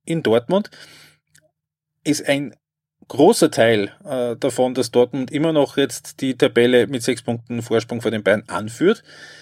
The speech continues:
äh, hat sich mörderisch in den Vordergrund gespielt. Also das war für ihn eine tolle Entscheidung und für Dortmund eine tolle Entscheidung. Und darum verstehe ich es jetzt ehrlicherweise nicht ganz, warum da viele in England sagen,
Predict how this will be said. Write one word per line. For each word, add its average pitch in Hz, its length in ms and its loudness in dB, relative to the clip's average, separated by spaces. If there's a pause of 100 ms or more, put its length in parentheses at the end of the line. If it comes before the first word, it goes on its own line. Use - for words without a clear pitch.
(160)
äh, 113 240 -8
hat 127 120 -4
sich - 220 -8
mörderisch 180 480 4
in 175 100 -8
den 165 120 -2
Vordergrund 156 760 0
gespielt. 131 640 -6
Also 139 160 -4
das 135 240 -6
war 135 100 4
für - 220 -4
ihn 214 380 2 (280)
eine 131 220 -6
tolle 107 240 -2
Entscheidung 123 460 0
und 170 180 -4
für 170 140 2
Dortmund 175 360 2
eine 104 200 -6
tolle 98 260 -6
Entscheidung. 101 440 -4 (420)
Und 131 100 -12
darum 151 120 -4
verstehe 139 300 -2
ich 156 80 -4
es - 40 -10
jetzt 147 220 -4
ehrlicherweise 117 420 -2
nicht - 180 -12
ganz, 127 380 -6
warum 123 340 0
da 147 180 4
viele 147 300 0
in 127 220 -4
England 135 400 -4
sagen, 120 340 2